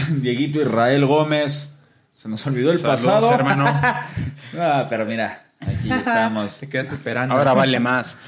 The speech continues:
Speaker 1: Mm, mm, lo hicimos a
Speaker 3: Muchas
Speaker 1: propósito.
Speaker 3: felicidades, mis hermanos. Les mandamos un beso.
Speaker 1: A Sammy.
Speaker 3: Samantita chula.
Speaker 1: Nuestra Sammy.
Speaker 2: Sammy, te amamos un buen.
Speaker 3: Te amamos, mi Sammy.
Speaker 1: Aarón Salvador Martínez. Saludo, hermanito.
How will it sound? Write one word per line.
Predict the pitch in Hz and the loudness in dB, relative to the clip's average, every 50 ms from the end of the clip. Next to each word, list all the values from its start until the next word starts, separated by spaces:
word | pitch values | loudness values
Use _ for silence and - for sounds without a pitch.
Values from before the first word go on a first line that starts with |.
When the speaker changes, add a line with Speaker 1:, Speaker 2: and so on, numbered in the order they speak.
| 143 - | -18 -14
Speaker 1:
Mm, | 147 147 156 160 147 143 127 127 127 127 127 127 127 | -10 -6 -6 -4 -4 -4 -4 -4 -4 -6 -6 -8 -8
mm, | 127 123 - - - | -10 -12 -14 -14 -12
lo | - 120 | -10 -8
hicimos | - 127 123 120 107 110 | -6 -4 -4 -4 -4 -4
a | 98 | -4
Speaker 3:
Muchas | 90 - - | -4 -2 -2
Speaker 1:
propósito. | 139 165 139 139 | -2 0 0 2
Speaker 3:
felicidades, | 139 123 120 107 135 131 135 131 | 2 2 2 2 2 2 2 2
mis | 127 117 | 0 0
hermanos. | 117 113 117 113 117 113 113 | -2 -2 -2 -2 -2 -4 -4
Les | 113 117 | -4 -4
mandamos | 120 117 120 131 135 139 139 139 | -4 -2 -2 -2 -2 -4 -4 -4
un | 143 139 135 135 | -4 -4 -2 -2
beso. | 123 120 117 - 107 110 - _ _ _ | -2 -4 -4 -6 -10 -14 -16 _ _ _
Speaker 1:
A | - 117 113 107 | -2 0 0 0
Sammy. | 101 - - 147 151 156 165 170 175 175 160 147 - - - _ _ _ _ _ _ | 2 2 2 2 2 2 2 2 2 0 -2 -6 -12 -18 -20 _ _ _ _ _ _
Speaker 3:
Samantita | _ - - - 117 113 117 117 117 117 - 139 139 143 143 135 | _ -12 -6 -4 -4 -2 -2 -2 -4 -2 -2 -4 -2 0 -2 -2
chula. | 139 - 139 135 131 131 | 0 0 0 2 2 0
Speaker 1:
Nuestra | 135 127 107 104 | 0 -2 -4 -6
Sammy. | - - 120 120 123 123 123 117 113 | -6 -6 -6 -4 -4 -4 -6 -6 -8
Speaker 2:
Sammy, | - - 123 120 123 131 131 135 135 - - | -8 -6 -4 -4 -2 -2 -2 -4 -6 -8 -10
te | - 101 | -8 -6
amamos | 104 107 110 113 117 123 131 131 127 127 - | -4 -4 -4 -4 -4 -2 -2 -4 -4 -4 -6
un | 131 123 123 117 | -6 -6 -4 -4
buen. | 117 117 123 143 170 180 - - - - - _ _ _ _ | -4 -4 -4 -4 -6 -10 -12 -16 -18 -18 -18 _ _ _ _
Speaker 3:
Te | - | -10
amamos, | 120 123 123 127 127 123 120 | -6 -4 -2 0 0 0 0
mi | 120 113 | -2 -2
Sammy. | - 113 110 113 113 107 - _ - - - _ _ _ | -2 -2 -2 -2 -4 -6 -8 _ -20 -20 -20 _ _ _
Speaker 1:
Aarón | - 110 113 113 123 135 143 147 156 156 123 | 0 2 2 4 4 4 2 2 0 -2 -2
Salvador | - - 107 104 110 113 120 127 127 123 | -4 -6 -4 -2 0 2 2 2 0 0
Martínez. | 120 104 107 - - 156 175 190 196 220 247 262 254 - - - - - _ _ _ _ _ _ | -2 -4 -6 -2 0 2 2 2 2 0 0 -2 -4 -8 -12 -14 -16 -18 _ _ _ _ _ _
Saludo, | _ _ - 98 107 117 120 120 | _ _ -10 -8 -6 -6 -6 -6
hermanito. | 117 117 117 113 120 123 107 - 143 143 151 | -6 -8 -8 -8 -8 -10 -8 -8 -8 -8 -8